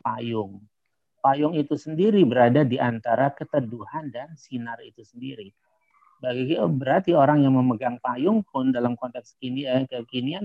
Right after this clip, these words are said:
ya kan teman-temannya setan semua <laughs> itu. Nah, itu. Berteduh dalam konteks sekarang ini kan tidak selalu dimaknai berteduh di bawah pohon.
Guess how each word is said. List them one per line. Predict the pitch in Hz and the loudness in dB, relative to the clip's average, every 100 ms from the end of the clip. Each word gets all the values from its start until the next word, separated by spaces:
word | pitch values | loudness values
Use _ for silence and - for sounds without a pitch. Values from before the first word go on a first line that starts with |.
| 165 | -6
ya | 170 | -6
kan | 180 180 - | -8 -12 -14
teman-temannya | - 135 127 127 127 120 | -8 -6 -6 -8 -8 -8
setan | - 127 131 127 | -8 -4 -2 -2
semua | 143 175 180 110 | -6 -12 -10 -6
<laughs> | - | -6
itu. | - 139 107 107 _ _ _ 117 | -6 -10 -18 _ _ _ _ -14
Nah, | 113 | -12
itu. | 120 104 101 - - 170 - - - - - _ _ _ _ _ _ _ _ - - - - | -12 -14 -20 -20 -10 -10 -10 -14 -16 -20 -20 _ _ _ _ _ _ _ _ -20 -20 -12 -6
Berteduh | 127 147 190 196 254 | -2 0 2 6 6
dalam | 160 135 143 | 8 6 6
konteks | 151 151 165 151 - | 4 2 0 -2 -2
sekarang | 151 156 160 156 | 4 4 4 2
ini | |
kan | 226 240 | 0 0
tidak | 185 123 123 | 2 0 0
selalu | 147 180 196 | 0 2 2
dimaknai | 117 120 117 120 120 120 120 107 | 2 -2 -6 -10 -10 -6 -6 -8
berteduh | 113 123 120 123 | -10 -12 -10 -6
di | |
bawah | 110 117 113 | -4 -4 -2
pohon. | 180 185 107 | 0 2 0